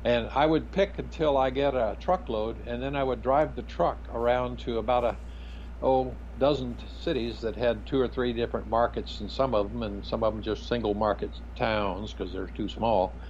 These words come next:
and, and, uh, provide whatever the store wanted. And by the end of the day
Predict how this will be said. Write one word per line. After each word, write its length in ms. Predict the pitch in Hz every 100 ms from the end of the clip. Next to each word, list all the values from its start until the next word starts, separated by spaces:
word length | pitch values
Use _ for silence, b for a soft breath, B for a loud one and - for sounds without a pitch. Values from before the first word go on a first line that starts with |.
| B B B
and, 460 | 107 107 107 - - - 107
and, 280 | 101 98
uh, 120 | 101 95 -
provide 420 | 113 110 120 110
whatever 320 | 127 127 117
the 140 | 107 104
store 380 | - 175 180 113
wanted. 340 | 101 95 113 131 - - - - - - 110
And 360 | 113 107 104 - - - -
by 320 | 123 120 110 - - - -
the 160 | 127
end 140 | 156 160
of 100 | 131
the 100 | 120
day 460 | 143 147 120 123